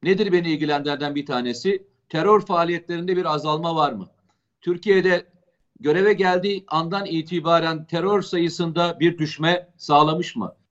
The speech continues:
Buna bakarım. E, bakıyorum, e, P K K terör örgütünün Türkiye'deki ben en son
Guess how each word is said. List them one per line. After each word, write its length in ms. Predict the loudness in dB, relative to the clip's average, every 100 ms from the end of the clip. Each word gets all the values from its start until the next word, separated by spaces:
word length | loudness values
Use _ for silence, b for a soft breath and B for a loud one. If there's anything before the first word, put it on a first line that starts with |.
| _ _ _
Buna 260 | 0 2 4
bakarım. 400 | 2 2 -2 -2 _ _ _ -8
E, 120 | 0
bakıyorum, 480 | 2 2 2 2 0 -6 _ _ _ _ _ -6
e, 300 | -2 -2 -2 -4
P 200 | -2 0
K 140 | 2
K 140 | 2 4
terör 380 | 6 6 4 4
örgütünün 420 | 2 0 0 0
Türkiye'deki 800 | -2 4 6 6 6 6 6 -4 _ _ _ _ 2
ben 220 | 6 6 6
en 160 | 4
son 340 | 6 4 4